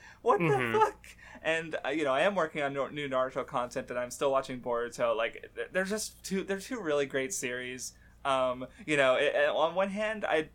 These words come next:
Speaker 1: our Nensha discussion of them was very formative to me and, like, how I talk about, uh, art and stuff.
Speaker 2: Yeah.
Speaker 1: Um, be, you know, realizing, like, hey,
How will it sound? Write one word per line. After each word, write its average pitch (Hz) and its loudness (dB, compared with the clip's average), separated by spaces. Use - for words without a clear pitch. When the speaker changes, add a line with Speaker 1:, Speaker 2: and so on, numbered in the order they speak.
Speaker 1:
our 151 4
Nensha 151 -4
discussion 170 -4
of 165 -6
them 170 -4
was 143 -2
very 143 2
formative 143 -4
to 160 -8
me 143 -6
and, 127 -6
like, 127 -2
how 127 4
I 127 4
talk 127 0
about, 117 0
uh, 127 0
art 139 2
and 175 -10
stuff. 190 -6
Speaker 2:
Yeah. 131 0
Speaker 1:
Um, 120 -10
be, 147 -2
you 151 -2
know, 123 -2
realizing, 131 2
like, 127 -2
hey, 180 0